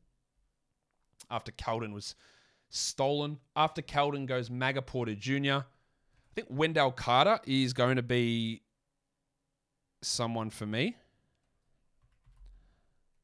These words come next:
All right, let's throw him into the queue. We are up in four picks.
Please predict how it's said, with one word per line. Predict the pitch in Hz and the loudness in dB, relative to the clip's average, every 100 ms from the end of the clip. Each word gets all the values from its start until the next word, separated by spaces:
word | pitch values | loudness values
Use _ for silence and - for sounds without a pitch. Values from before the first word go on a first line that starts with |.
| _ _ _ _ - | _ _ _ _ -14
All | 104 | -12
right, | 104 | -10
let's | 113 - | -12 -10
throw | 131 | -6
him | 123 113 | -4 -6
into | 104 | -10
the | 98 | -14
queue. | - - 143 143 | -10 -2 0 0
We | 113 | -2
are | 117 | -4
up | 113 | -6
in | 104 | -10
four | - 110 | -10 -10
picks. | - 156 151 - - | -6 -6 -6 -8 -10